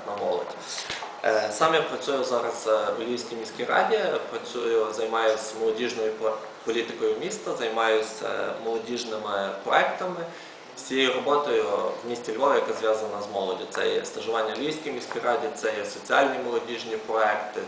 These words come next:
це є проекти, де долучається молодь, це, е, ярмарки кар'єри, це про-, працевлаштування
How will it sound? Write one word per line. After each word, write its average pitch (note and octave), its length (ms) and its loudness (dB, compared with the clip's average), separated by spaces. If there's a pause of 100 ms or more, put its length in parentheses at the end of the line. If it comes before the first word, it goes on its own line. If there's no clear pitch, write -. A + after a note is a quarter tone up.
це G#2+ 220 -4 (220)
є G2 140 -4 (460)
проекти, A#2 440 6 (100)
де A2 120 8
долучається B2+ 760 2
молодь, A#2+ 520 2
це, - 140 -2
е, F#2+ 840 0 (640)
ярмарки A#2+ 680 0
кар'єри, A#2+ 500 2 (140)
це - 120 -4 (240)
про-, G#2+ 120 -6 (240)
працевлаштування A#2+ 760 2